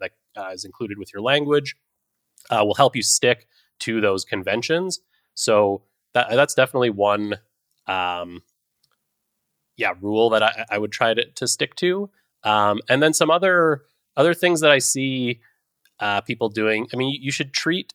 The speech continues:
the, the interface and the output of your C L I,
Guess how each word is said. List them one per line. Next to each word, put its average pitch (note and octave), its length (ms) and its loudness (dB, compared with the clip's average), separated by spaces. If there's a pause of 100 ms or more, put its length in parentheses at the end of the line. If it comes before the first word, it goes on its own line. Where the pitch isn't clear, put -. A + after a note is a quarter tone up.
(140)
the, A2 640 4 (920)
the G2+ 500 -2 (180)
interface C3+ 1000 0
and G#2 140 -4
the - 80 -6 (100)
output A#2+ 720 0 (460)
of A#2+ 260 0
your A2+ 140 -2
C A2 260 0
L G2+ 160 4
I, A2 480 4